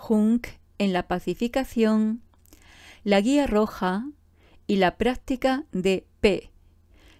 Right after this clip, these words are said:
las enseñanzas simbólicas de Upala, el Mahamaya,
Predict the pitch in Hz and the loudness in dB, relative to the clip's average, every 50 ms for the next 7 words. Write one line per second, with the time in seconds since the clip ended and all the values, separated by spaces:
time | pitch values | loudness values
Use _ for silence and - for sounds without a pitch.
0 | _ _ - 202 190 - - 196 180 - - 190 180 185 190 190 190 190 - 175 | _ _ -4 -4 -4 -2 -2 -4 -4 -2 -4 -4 -2 -2 -2 -2 -2 -4 -6 -6
1 | 175 - - - 190 185 185 180 208 208 208 196 185 - - 170 180 180 - - | -6 -6 -6 -4 -2 -2 0 0 0 2 2 0 -2 -2 -2 -4 -4 -4 -6 -6
2 | 180 160 - - 208 214 226 220 214 196 190 196 233 294 - _ _ _ _ _ | -6 -6 -4 -2 0 0 0 0 0 -2 -2 -2 -4 -8 -10 _ _ _ _ _
3 | - - _ _ - _ - 196 190 185 190 214 - - 285 277 240 233 226 220 | -20 -20 _ _ -12 _ -2 -2 0 0 0 -2 -2 0 0 2 2 2 2 0
4 | 214 226 220 220 220 220 233 | 0 0 0 0 0 -2 -4